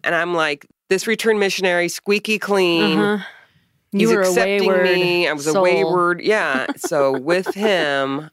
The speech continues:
Speaker 1: I can return to my heavenly Father.
Speaker 2: Yeah, well, you, you know,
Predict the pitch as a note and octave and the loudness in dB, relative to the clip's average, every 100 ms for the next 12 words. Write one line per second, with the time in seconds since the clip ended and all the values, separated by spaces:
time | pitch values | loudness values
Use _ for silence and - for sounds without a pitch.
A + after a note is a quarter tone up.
0 | - C#3 C#3 - D3+ D3+ D#3+ - A3 F#3+ | -4 -4 -2 -2 -2 -2 -4 -2 0 2
1 | D#3+ D3 D3 E3 D3+ C#3+ D3 D3 D3+ D3+ | 2 0 -2 -2 0 -2 -4 -4 -2 0
2 | D3+ D3+ - - - C3+ A2+ G#2+ - - | 0 -2 -6 -12 -4 -4 -2 -6 -8 -14
3 | - F#3+ G#3+ A3 F3+ A3+ A#3+ F#3+ A#3+ F3+ | -6 -4 -2 0 0 0 -2 -2 -2 -2